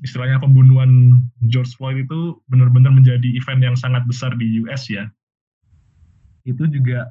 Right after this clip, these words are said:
berakarnya dari perasaan orang kalau misalnya polisi ini sangat brutal gitu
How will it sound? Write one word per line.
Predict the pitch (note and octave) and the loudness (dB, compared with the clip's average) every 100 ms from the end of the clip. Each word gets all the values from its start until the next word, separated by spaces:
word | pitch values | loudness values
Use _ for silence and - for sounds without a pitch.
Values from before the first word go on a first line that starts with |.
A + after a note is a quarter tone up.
| C3 | -4
berakarnya | B2+ A#2 A#2 A#2+ A2+ A2 B2 E3 | -4 -2 -6 -8 -8 -6 -6 -2
dari | D#3+ B2+ A#2+ A#2 E3 F3+ - _ _ _ _ _ | -2 -2 -4 -6 -6 -8 -12 _ _ _ _ _
perasaan | - A#2+ A2+ B2 A#2+ B2 | -12 -10 -10 -10 -6 -6
orang | B2 B2 D#3 E3+ | -6 -8 -6 -6
kalau | E3 B2 C3 | -8 -10 -6
misalnya | C3+ B2+ A#2+ B2 E3 E3 _ _ _ _ _ | -4 -4 -6 -6 -6 -8 _ _ _ _ _
polisi | B2+ B2+ B2 - C3 B2 | -6 -4 -4 -2 -2 2
ini | C3 F3 G#3 - _ _ _ _ _ _ _ | 0 0 -6 -10 _ _ _ _ _ _ _
sangat | _ B2+ B2+ B2+ - | _ -6 -4 -6 -4
brutal | C3 A#2 A#2 C#3+ C3 A#2+ | -2 -2 -4 -8 -10 -10
gitu | G#2+ G#2 | -12 -16